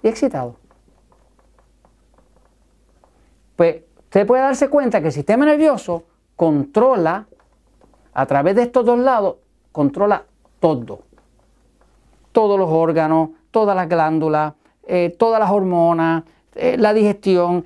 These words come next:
el sueño, el sistema inmune,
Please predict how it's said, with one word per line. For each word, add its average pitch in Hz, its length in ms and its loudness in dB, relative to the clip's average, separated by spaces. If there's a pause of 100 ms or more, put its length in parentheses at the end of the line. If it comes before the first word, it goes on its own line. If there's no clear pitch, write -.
(120)
el 220 180 0
sueño, 175 800 0 (200)
el 202 120 2
sistema 214 340 2
inmune, 190 640 0